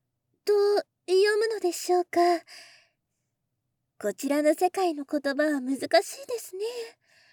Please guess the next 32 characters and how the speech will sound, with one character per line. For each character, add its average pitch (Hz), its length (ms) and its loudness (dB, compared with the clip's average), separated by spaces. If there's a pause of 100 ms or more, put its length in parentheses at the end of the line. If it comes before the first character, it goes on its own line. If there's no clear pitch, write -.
(840)
い 330 160 2
や 330 100 8
ら 359 100 6
し - 140 -6
い - 0 - (180)
言 427 120 -2 (160)
葉 392 60 2 (100)
は 359 80 4
た - 240 -8
く - 100 -16
さ 349 240 2
ん 403 80 0
知 - 40 -8
っ - 20 -10 (260)
て 466 60 0
い 494 40 2
る 494 60 -4 (300)
ん - 20 -8
で 480 60 -14
す - 80 -18
け 403 160 -10
ど、 392 60 -12 (1000)
い 233 140 -6
ろ 240 160 4
い 294 80 0
ろ 311 120 0
勉 254 260 -6
強 415 200 -14
し - 220 -14
ま 466 120 -16
し - 120 -20
た。 523 80 -8